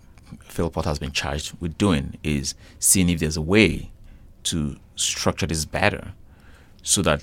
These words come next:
the, this nation have the resources to take care of their own healthcare. There's no reason why two levels of government that don't actually have n-, not just the willing-, the, the willingness,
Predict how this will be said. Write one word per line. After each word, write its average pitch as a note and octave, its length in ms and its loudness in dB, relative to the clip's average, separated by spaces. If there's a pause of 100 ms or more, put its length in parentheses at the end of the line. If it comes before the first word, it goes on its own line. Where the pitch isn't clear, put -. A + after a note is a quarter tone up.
the, G#2+ 380 4
this G#2 260 4
nation - 460 2 (580)
have F2+ 500 2
the E2+ 120 -4
resources E2 720 0
to F2 100 -4
take - 300 -4
care D#2+ 120 -4
of D2 60 -8
their D2 100 0
own D#2+ 120 -8
healthcare. - 480 -4 (760)
There's B2 220 6
no E3+ 160 6
reason A#2 680 2
why F2 560 8 (960)
two F3 140 6
levels B2+ 320 8
of E2+ 140 0
government E2 460 0 (220)
that F#2 140 2
don't A2+ 140 6
actually F#2+ 520 0
have A#2+ 960 6 (420)
n-, G#2+ 180 -2
not C3+ 200 6
just G#2+ 220 0
the F#2+ 80 0
willing-, A2 540 4
the, F#2 300 0
the F#2+ 60 -4
willingness, G2+ 760 2